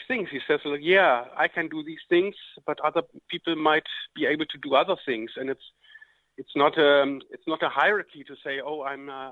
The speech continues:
I'm, I'm, I'm better in protecting the environment because, uh, I, I live in a treehouse than other people who might, well, just probably, um, won't use a car anymore or, uh, eat lesser meat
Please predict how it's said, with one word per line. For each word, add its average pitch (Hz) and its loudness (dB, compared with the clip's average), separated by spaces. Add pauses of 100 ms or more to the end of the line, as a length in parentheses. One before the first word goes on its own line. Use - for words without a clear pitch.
I'm, 139 -14 (720)
I'm, 131 -10 (200)
I'm 143 -2
better 165 2
in 160 -4
protecting 151 -6 (260)
the 156 -2
environment 151 0
because, 147 -6 (120)
uh, 151 -4
I, 135 -4 (120)
I 139 0
live 143 -4
in 139 -8
a 131 -2
treehouse 131 2
than 131 0
other 143 2
people 131 -4
who 120 -4
might, 120 4 (760)
well, 127 6
just 123 -2 (100)
probably, 123 -2
um, 120 0 (600)
won't 135 4
use 131 0
a 131 -2
car 156 8
anymore 127 0
or, 113 -2 (220)
uh, 123 -10 (160)
eat 147 -8
lesser 143 4
meat 151 -2